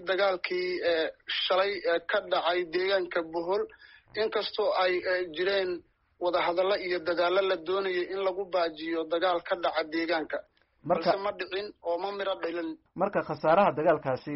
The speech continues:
Speaker 2: ee, ilaa iyo hadda intuu gaadhsiisan yahay?
Speaker 1: Ee, sida laga helayo, ee, goobaha caafimaadka, waxa ay, ee, dad kala duwan iyo howlwadeennada caafimaadka ay V O A u xaqiijiyeen in, ee, tiro ka badan, ee, toban ay ku dhinteen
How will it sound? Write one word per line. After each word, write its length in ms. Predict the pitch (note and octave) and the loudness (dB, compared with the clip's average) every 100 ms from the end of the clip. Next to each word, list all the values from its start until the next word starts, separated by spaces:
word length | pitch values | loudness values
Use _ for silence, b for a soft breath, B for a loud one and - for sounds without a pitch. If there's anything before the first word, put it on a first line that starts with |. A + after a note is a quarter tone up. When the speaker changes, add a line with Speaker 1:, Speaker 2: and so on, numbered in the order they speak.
| C3+ | -6
Speaker 2:
ee, 180 | B2 A#2 | -6 -6
ilaa 200 | B2 D3+ | 2 4
iyo 80 | D3 | 4
hadda 180 | C#3+ | 2
intuu 240 | C#3 C3+ D3 | -2 -4 -2
gaadhsiisan 420 | C3+ A#2+ A#2+ C#3 | -2 -2 -2 -2
yahay? 180 | F#2+ G2 - _ | -2 -8 -18 _
Speaker 1:
Ee, 240 | - - A#3 | 0 2 2
sida 260 | - A#3 | -2 -2
laga 180 | A3 A3 | 0 0
helayo, 480 | A3 G3+ G3 G3 F#3+ F3+ | 0 0 -2 -2 0 0
ee, 360 | F3 F3+ E3+ D#3+ - _ _ - | 2 2 2 0 -6 _ _ -14
goobaha 440 | E3 F3+ F#3 G3+ | -2 0 2 2
caafimaadka, 640 | F3+ F3 F3+ F#3+ F#3+ F3+ - | 2 2 0 -4 -2 -2 -2
waxa 260 | F3+ E3 F3 | -2 2 2
ay, 180 | D#3 E3 D#3 | 2 0 0
ee, 240 | D3+ D#3+ | -2 0
dad 180 | F3 F#3+ | -2 -2
kala 200 | - F#3 | -2 -2
duwan 320 | E3 F3 F#3 F#3 D#3+ | -2 -2 -2 -2 -6
iyo 440 | E3 E3+ E3 E3+ D#3+ | -6 -4 0 0 0
howlwadeennada 680 | D#3 E3+ E3+ E3 F3 F#3+ F#3+ | 2 2 2 0 0 0 0
caafimaadka 580 | E3+ F3 - F#3 F3 - D3+ | 0 0 -2 -4 -4 -2 -2
ay 120 | E3 | -2
V 260 | D3+ G3+ | -2 -2
O 80 | G3 | 0
A 100 | F#3+ F3+ | 0 0
u 80 | |
xaqiijiyeen 720 | F3+ F3+ E3 D#3+ D3+ E3 E3+ E3 B B B - | 0 0 0 -6 -4 -2 -2 -2 B B B -4
in, 240 | F#3+ G3+ G3 | -2 0 -2
ee, 320 | E3+ E3+ E3 D#3 | 0 2 2 0
tiro 280 | - G#3 G#3+ | -2 -2 0
ka 140 | A3+ | -2
badan, 360 | F#3+ F#3+ F3+ F#3 F3 | 0 0 0 0 0
ee, 200 | F3 D#3+ | 0 -2
toban 320 | - F3+ G3 G3+ | -2 -2 0 0
ay 160 | F#3 | -2
ku 140 | F3 G3+ | -2 -4
dhinteen 520 | F3+ F3 - F#3 E3+ | -4 -4 0 0 2